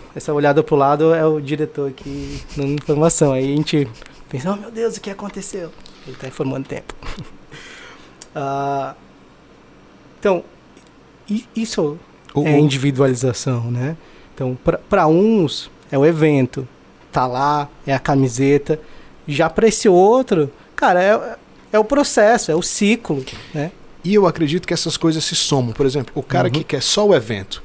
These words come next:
Speaker 2: "Cara, eu quero só aparecer no evento, eu quero ter mais visualizações." A gente pode falar da Monster, por exemplo.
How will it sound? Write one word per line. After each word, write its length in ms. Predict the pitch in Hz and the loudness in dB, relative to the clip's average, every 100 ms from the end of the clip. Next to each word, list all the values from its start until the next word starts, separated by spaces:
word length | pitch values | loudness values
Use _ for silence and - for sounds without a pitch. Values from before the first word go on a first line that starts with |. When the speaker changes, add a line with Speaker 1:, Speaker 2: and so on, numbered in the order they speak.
| - | -2
Speaker 2:
"Cara, 200 | 202 160 | 0 0
eu 40 | |
quero 140 | 180 160 | -2 -4
só 120 | 175 | -6
aparecer 420 | 160 175 156 165 | -4 -4 -2 -2
no 140 | 156 135 | -2 -4
evento, 440 | 120 143 151 - | -2 -2 -2 -4
eu 40 | |
quero 320 | 131 - 143 143 | -6 -4 -4 -4
ter 180 | 139 | -6
mais 480 | 131 139 151 143 120 123 120 147 | -4 -2 -2 -2 -6 -12 -16 -12
visualizações." 560 | 123 123 139 127 123 175 | -8 -2 -2 -2 -2 0
A 40 | |
gente 100 | 208 | 0
pode 160 | 190 190 | -2 -6
falar 180 | 190 185 | -4 -2
da 100 | 196 | 0
Monster, 360 | 180 143 - | 0 -2 -4
por 140 | 117 117 | -8 -8
exemplo. 340 | 113 107 95 | -6 -10 -12